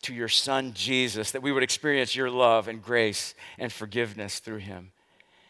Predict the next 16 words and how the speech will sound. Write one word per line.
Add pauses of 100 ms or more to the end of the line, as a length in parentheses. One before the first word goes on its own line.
(200)
And
God,
because
of
these
experiences, (540)
that
we
would
pray
the
same
type
of
dangerous
prayer